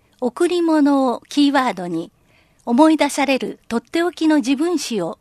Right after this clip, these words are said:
募集します。優秀作品は作品集に掲載します。テーマ、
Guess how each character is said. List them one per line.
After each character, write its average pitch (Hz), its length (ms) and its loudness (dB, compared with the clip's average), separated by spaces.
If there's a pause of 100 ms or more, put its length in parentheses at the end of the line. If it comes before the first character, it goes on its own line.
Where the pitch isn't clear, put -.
募 202 120 -4
集 208 240 -6
し 196 180 -8
ま 175 140 -10
す。 - 300 -14 (1300)
優 320 200 2
秀 370 200 -2
作 - 280 -4
品 220 300 -4
は 185 220 -4 (260)
作 - 300 -2
品 370 280 -6
集 226 260 -6
に 190 260 -8
掲 240 180 -4
載 226 240 -4
し - 180 -8
ま 175 140 -8
す。 - 300 -16 (1000)
テ 330 200 0
ー 247 40 0
マ、 180 240 -6